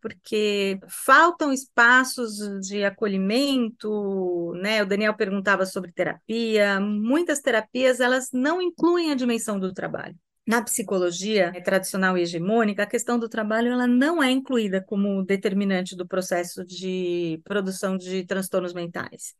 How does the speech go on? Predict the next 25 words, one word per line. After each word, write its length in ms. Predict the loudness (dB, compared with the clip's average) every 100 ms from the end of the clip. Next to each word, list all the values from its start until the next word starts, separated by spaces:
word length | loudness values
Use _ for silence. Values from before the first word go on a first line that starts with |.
| _ _
Isso 240 | -6 -2 2
é 40 |
uma 160 | 4 4
luta 360 | 2 0 0
que 80 | 0
a 40 |
gente 260 | -2 -2 -2
tem 260 | -2 0 4
dentro 240 | 4 4
do 100 | 0
campo 280 | 0 -2 -4
psi, 400 | -10 -8 -8 -10 _ _ -8
né? 220 | -4 -2
Então, 320 | 2 2 2
veja, 480 | 0 -2 0 -2 -4 2
este 360 | 4 4 2 2
trabalho 480 | 4 4 4 2
do 140 | 0 -2
nast 520 | 2 2 2 -2 -4
em 60 | 0
parceria 500 | 0 0 0 0 -2
com 140 | -4
o 40 | -6
Simpro, 580 | -2 2 2 0 0 0
ele 200 | -2